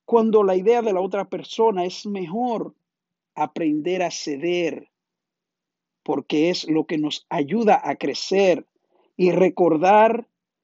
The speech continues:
que el día en que ya tus hijos no están, tu cónyuge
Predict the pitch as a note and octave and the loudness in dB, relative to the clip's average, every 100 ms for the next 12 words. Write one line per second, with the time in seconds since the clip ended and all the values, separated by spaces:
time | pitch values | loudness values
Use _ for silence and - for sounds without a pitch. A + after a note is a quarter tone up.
0 | _ _ - D#3 D3 D#3 B3+ C4 B3+ G#3+ | _ _ -4 -2 0 0 2 4 2 0
1 | G3 F#3+ A3+ A3 G3 B3 A#3 A3 G3 G#3+ | 0 2 0 -2 -6 -4 0 0 0 -4
2 | A3 - - A3+ A#3+ G3 E3+ F#3+ G#3+ _ | -6 -8 -6 -4 -2 -4 -4 -8 -10 _
3 | _ _ _ _ _ _ _ _ _ _ | _ _ _ _ _ _ _ _ _ _
4 | _ _ - D3 - A3 A3+ F3+ D3+ C#3 | _ _ -4 -4 2 4 4 2 0 -2
5 | C3 B2 - | -4 -6 -10